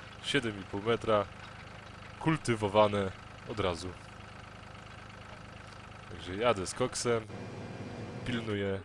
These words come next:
obserwuję, jeżdżę, zbieram. Także jadę odebrać troszeczkę tego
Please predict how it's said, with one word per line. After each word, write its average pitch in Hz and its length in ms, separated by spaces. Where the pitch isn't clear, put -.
obserwuję, 92 680
jeżdżę, 120 520
zbieram. 92 460
Także 98 200
jadę 101 480
odebrać 101 380
troszeczkę 101 460
tego 147 580